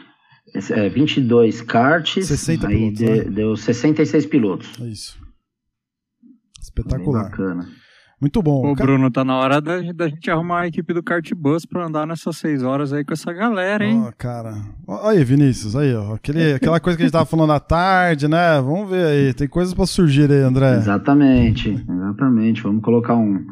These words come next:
Speaker 1: um carro divertido aí.
Speaker 2: O,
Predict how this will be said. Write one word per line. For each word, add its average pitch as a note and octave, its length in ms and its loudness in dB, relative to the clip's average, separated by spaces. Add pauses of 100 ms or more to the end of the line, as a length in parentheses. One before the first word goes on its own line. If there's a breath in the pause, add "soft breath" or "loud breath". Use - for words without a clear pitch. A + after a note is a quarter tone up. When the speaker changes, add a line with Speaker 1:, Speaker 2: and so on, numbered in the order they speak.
(540 loud breath)
Speaker 1:
um G2 180 -2
carro G#2+ 600 2
divertido A2 640 2
aí. F#2 300 0 (360 loud breath)
Speaker 2:
O, C#3+ 920 2